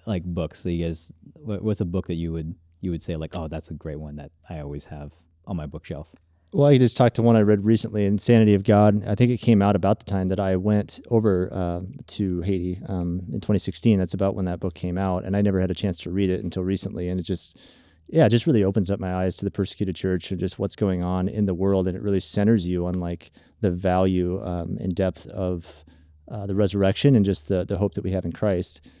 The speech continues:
Speaker 2: And l-, listening to the stories of how that's displayed in that book, you're just, uh, man, it's, it's so encouraging. I just find so much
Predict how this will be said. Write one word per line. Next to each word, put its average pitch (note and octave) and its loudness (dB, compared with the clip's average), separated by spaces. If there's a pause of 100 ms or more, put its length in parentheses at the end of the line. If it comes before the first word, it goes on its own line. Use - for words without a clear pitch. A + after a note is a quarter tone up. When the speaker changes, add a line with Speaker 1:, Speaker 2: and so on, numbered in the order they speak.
(220)
Speaker 2:
And G2+ 0
l-, A2+ -4
listening B2 2
to G2 2
the F#2 2
stories A2+ 2
of F#2 -4
how G#2 0
that's F#2+ -2
displayed G2 -4
in F#2 -2
that F2 -6
book, G2 -2
you're F#2 -4
just, F#2 -6
uh, F2 -8
man, F2+ -2
it's, - -8
it's - -12
so G2 -2
encouraging. F2+ -4 (120)
I G2 -4
just F#2+ -4
find F2+ -2
so G2+ -2
much - -4